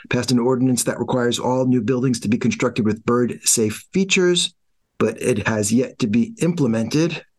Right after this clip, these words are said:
In twenty twenty-one, Governor Pritzker signed the Bird Safe Buildings Act, which requires bird-friendly design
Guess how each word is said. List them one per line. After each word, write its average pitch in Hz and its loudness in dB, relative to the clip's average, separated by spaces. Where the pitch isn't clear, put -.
In 117 2
twenty 123 0
twenty-one, 170 2
Governor 120 2
Pritzker 151 -2
signed 120 0
the 113 0
Bird 139 0
Safe - 0
Buildings 151 0
Act, 117 -4
which 120 -2
requires 113 -2
bird-friendly 123 0
design 120 0